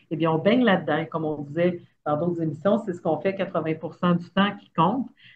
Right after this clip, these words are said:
Alors, si quatre-vingts pour cent du temps, parce qu'on écoute la radio conventionnelle dans notre voiture, à la ma-, à la maison et tout ça,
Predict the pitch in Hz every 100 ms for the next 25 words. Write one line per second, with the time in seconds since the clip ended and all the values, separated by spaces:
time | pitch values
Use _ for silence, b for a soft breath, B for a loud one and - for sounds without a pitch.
0 | - 156 151 - - 214 190 175 165 165
1 | 165 - 190 180 - 175 196 220 B _
2 | 151 - 151 147 175 180 156 147 175 175
3 | 175 170 156 147 170 160 165 180 165 147
4 | 143 147 143 - 196 202 208 190 151 147
5 | 151 156 - _ _ _ _ 190 170 156
6 | 143 165 196 190 - 196